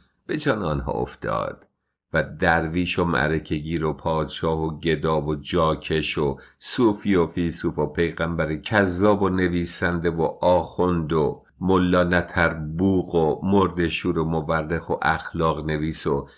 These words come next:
قلندر و شاعر و دلغک و مداح و محتکر و قاچاقچی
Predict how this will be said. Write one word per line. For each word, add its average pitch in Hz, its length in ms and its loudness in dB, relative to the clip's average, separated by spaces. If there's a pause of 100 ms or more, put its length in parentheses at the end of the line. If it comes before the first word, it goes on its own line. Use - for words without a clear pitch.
(280)
قلندر 110 540 4
و 101 60 0
شاعر 87 440 2
و 87 60 2
دلغک 85 600 -2
و 85 60 2
مداح 85 760 -2
و 87 100 0
محتکر 82 760 -2
و 78 60 2
قاچاقچی 82 920 -2